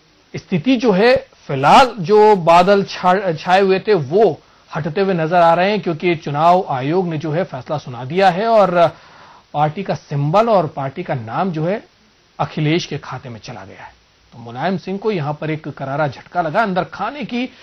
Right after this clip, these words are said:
और विशेषज्ञों की अगर बात करें, तो कई तरीके की बातें वहां पर भी आ रही है कि ये सारा का सारा जो पॉलिटिकल ड्रामा समाजवादी पार्टी में हुआ है, वो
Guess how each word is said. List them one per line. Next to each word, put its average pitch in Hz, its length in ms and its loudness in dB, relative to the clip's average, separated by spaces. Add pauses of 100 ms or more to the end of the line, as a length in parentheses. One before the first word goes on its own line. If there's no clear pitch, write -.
(140)
और 180 100 -2
विशेषज्ञों 208 600 -2
की 214 80 -2
अगर 208 120 2
बात 190 300 2
करें, 202 220 -2
तो 202 220 -6
कई 196 120 -2
तरीके 165 320 -8
की 180 100 -8
बातें 247 360 -6
वहां 143 220 -4
पर 185 160 -4
भी 165 120 -6
आ 139 140 -4
रही 175 100 -6
है 233 60 -10
कि 226 100 -10
ये 185 300 0 (680)
सारा 220 240 0
का 247 160 -4
सारा 185 460 -4
जो 190 180 -4
पॉलिटिकल 151 520 -8
ड्रामा 135 800 -4
समाजवादी 147 440 -6
पार्टी 123 420 -12
में 202 120 -4
हुआ 170 360 -4
है, 220 220 -6 (520)
वो 175 500 2